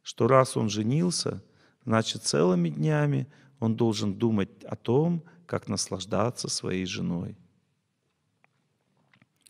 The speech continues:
И так или сяк он пытается извлекать из неё наслаждение. А Веды говорят, что цель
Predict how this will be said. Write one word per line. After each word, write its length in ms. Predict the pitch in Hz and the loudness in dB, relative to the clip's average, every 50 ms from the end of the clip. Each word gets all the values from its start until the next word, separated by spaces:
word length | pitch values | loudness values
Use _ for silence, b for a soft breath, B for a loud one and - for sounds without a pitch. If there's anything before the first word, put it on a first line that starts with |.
| b b b b b b b b | b b b b b b b b
И 120 | - - 117 | -2 -2 0
так 460 | - - 160 165 180 185 185 185 - | 4 8 10 12 12 12 10 8 6
или 200 | 139 123 117 110 | 4 6 6 4
сяк 600 | 104 - - - 143 147 160 165 165 165 165 - | 2 2 6 10 12 12 12 12 12 10 8 6
он 140 | 139 120 113 | 2 2 4
пытается 640 | - 123 113 - 127 135 143 151 160 156 - 156 139 | 2 0 4 8 8 10 10 10 8 4 2 2 2
извлекать 560 | 113 107 117 110 104 - 123 123 127 123 - | 2 4 2 0 2 6 8 8 6 6 2
из 140 | 107 104 113 | -4 -2 2
неё 140 | 110 110 | 2 4
наслаждение. 840 | 110 110 107 - - 113 101 95 107 - 107 95 92 90 87 85 90 - b b b b b b b b b b b | 4 4 2 0 -2 -2 -2 -2 0 0 2 2 2 2 0 -2 -4 -8 b b b b b b b b b b b
А 120 | b 107 | b 2
Веды 260 | 104 120 147 143 143 | 4 6 6 6 4
говорят, 460 | - - 131 127 127 123 120 117 110 - | 2 2 4 6 6 8 8 6 6 4
что 180 | - - - | 0 -10 -10
цель 460 | 104 - - 139 147 156 165 165 170 | -8 -2 4 4 6 6 4 0 -6